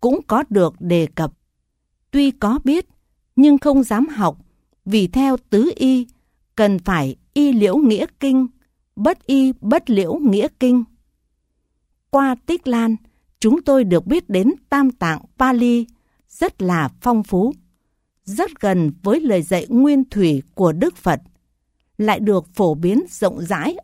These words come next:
ở năm châu. Qua Ấn Độ, chúng tôi được biết thêm Tạng Sanskrit dồi dào và phong phú hơn cả Tạng Pali,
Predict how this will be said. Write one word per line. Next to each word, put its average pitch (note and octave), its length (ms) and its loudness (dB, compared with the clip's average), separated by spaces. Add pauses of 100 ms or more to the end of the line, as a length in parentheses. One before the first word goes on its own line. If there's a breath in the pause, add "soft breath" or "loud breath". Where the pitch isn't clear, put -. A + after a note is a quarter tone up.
ở E3 220 0
năm A#3 340 2
châu. A3 360 -2 (760)
Qua C4+ 340 -2
Ấn B3 260 -2
Độ, F3+ 300 -2 (420)
chúng C4+ 220 2
tôi C4 280 2
được F3+ 280 -2
biết C4+ 240 -4
thêm C#4 280 0
Tạng - 400 -8
Sanskrit C4 720 -2 (420)
dồi G3 340 0
dào F3 460 -4
và E3 280 -2
phong C#4 280 0
phú A#3+ 320 -2 (380)
hơn C#4+ 280 0
cả E3 320 -6
Tạng F3 260 -6 (120)
Pali, A#3+ 420 0